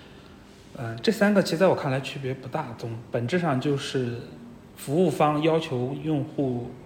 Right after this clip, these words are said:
自证身份。啊，你说你是这个手机号的用户，你要证明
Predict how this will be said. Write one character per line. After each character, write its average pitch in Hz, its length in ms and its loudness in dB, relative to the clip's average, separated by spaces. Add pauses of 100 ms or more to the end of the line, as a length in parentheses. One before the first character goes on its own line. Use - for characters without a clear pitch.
自 - 140 -2
证 139 260 2 (380)
身 131 220 -6
份。 135 160 -6 (400)
啊， 127 240 -10
你 127 120 0
说 180 220 4
你 151 160 6
是 127 140 -2
这 135 100 2
个 123 100 0
手 123 140 -4
机 120 140 -4
号 123 180 -4
的 120 120 -6
用 120 120 -4
户， 117 200 -8 (920)
你 131 100 -4
要 127 120 0
证 143 260 0
明 117 160 -2